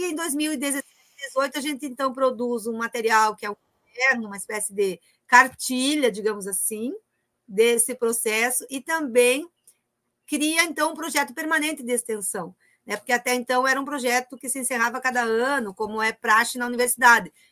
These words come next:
mas tem essa mod-, essa forma de você fazer permanente, porque aí se agregaram mais escolas e não paramos de avançar, estamos nesse processo. Então, aí a,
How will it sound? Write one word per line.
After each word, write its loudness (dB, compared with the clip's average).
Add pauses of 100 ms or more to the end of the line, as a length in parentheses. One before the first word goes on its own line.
(120)
mas -6
tem 2
essa -4
mod-, -6
essa -2
forma -4
de -10
você -6
fazer -2
permanente, -2
porque -6 (260)
aí 4
se 0
agregaram 6
mais 4
escolas 4
e -6
não -6
paramos -2
de -6
avançar, 0
estamos -4
nesse -12
processo. -8 (300)
Então, -4
aí -2
a, 8